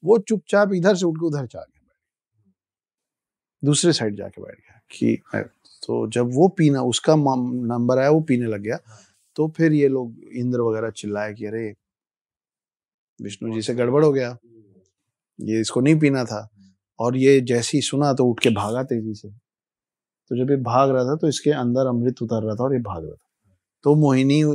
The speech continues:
Speaker 1: रूप छोड़ के विष्णु जी वापस अपने रूप में आए और चक्र उसके ऊपर चलाए।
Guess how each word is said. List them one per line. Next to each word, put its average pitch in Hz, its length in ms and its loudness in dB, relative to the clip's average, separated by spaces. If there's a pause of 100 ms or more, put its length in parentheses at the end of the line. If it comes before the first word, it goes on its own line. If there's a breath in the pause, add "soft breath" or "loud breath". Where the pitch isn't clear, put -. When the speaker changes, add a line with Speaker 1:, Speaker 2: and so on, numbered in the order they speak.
(360)
Speaker 1:
रूप 127 320 4
छोड़ 127 220 2
के 139 100 4
विष्णु 127 320 0
जी 123 100 2
वापस 120 380 2
अपने 113 220 -4
रूप 107 200 -4
में 117 100 -2
आए 151 60 2
और 160 160 -2
चक्र 123 240 0
उसके 104 260 -2
ऊपर 95 200 -8
चलाए। - 300 -14